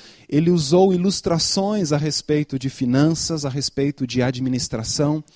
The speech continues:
na maioria das vezes com a intenção de revelar alguns aspectos do discipulado,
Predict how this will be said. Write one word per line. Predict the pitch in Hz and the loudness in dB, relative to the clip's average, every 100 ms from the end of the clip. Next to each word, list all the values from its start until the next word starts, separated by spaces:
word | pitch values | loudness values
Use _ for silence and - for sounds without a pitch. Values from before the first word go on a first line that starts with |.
| - - - _ 135 | -20 -20 -20 _ -4
na | 143 | 0
maioria | 180 220 196 214 | 0 2 2 2
das | 196 170 147 | 2 0 0
vezes | 170 202 175 160 | 4 4 4 -4
com | - | -4
a | 170 | -2
intenção | 180 - 185 170 - 202 208 | -2 0 0 0 -2 -2 -2
de | 160 | -2
revelar | 156 185 214 185 180 180 175 | -2 2 0 0 0 0 2
alguns | 160 147 185 147 | 0 -2 -4 -2
aspectos | 151 - - 180 190 - 143 135 | -2 -2 0 2 2 0 -4 -4
do | 127 139 | -2 -2
discipulado, | 139 156 160 - 143 117 110 104 | -2 -2 -4 -4 -2 0 -2 -4